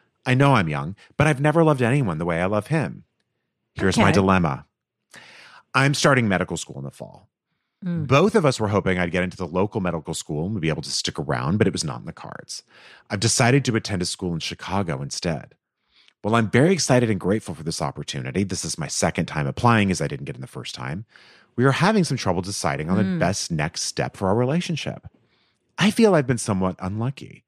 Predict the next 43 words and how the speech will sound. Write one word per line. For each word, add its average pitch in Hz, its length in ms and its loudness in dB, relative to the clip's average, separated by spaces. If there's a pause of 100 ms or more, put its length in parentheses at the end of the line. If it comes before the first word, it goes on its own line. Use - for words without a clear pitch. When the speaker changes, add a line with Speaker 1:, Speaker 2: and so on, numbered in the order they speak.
(540)
Speaker 1:
Eight 147 180 4
months 170 220 2
of 170 60 2
a 170 60 6
relationship 95 640 0
feels 95 240 0
like 90 160 0
a 87 60 -2
somewhat 98 500 2
awkward 104 380 2
amount 98 240 2
of 90 60 -4
time 80 300 -4
to 78 80 -12
have 73 80 -12
been 87 120 -4
dating 104 300 0
someone 80 280 -4
for 87 140 -4
a 76 40 -4
decision 85 380 -2
like 78 160 -2
this - 180 -6
to - 80 -8
come 76 200 -8
up. - 220 -14
Fair - 220 -14
enough. 185 120 -2
Speaker 2:
Yeah. 160 200 0 (840)
Speaker 1:
I 131 60 4
know 165 220 6
that 196 100 -2
for 147 100 0
some, 135 460 -2 (240)
for 135 100 0
some, 156 280 4
that 113 100 0
would 110 120 0
be 107 60 0
a 101 60 2
lot 117 260 4
of 80 80 -4
time, 69 500 -12